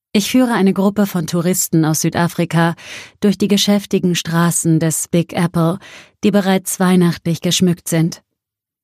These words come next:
Die Deko scheint jedes Jahr protziger zu werden und immer mehr Touristen anzulocken, egal ob aus anderen Teilen der U S A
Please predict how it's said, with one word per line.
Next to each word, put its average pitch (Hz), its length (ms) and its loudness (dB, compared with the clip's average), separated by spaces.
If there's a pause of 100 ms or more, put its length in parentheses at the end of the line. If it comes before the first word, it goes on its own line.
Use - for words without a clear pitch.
(460)
Die 214 100 4
Deko 233 380 2
scheint 175 340 0
jedes 180 380 0
Jahr 165 160 0
protziger 170 580 -2
zu 175 180 -2
werden 175 420 2 (380)
und 226 280 2
immer 233 400 2
mehr 190 240 2
Touristen 196 560 0
anzulocken, 165 840 0
egal 175 480 0
ob 156 160 -4
aus 160 180 -2
anderen 170 480 2
Teilen 175 420 2
der 160 200 0
U 170 100 0
S - 160 -2
A 175 240 0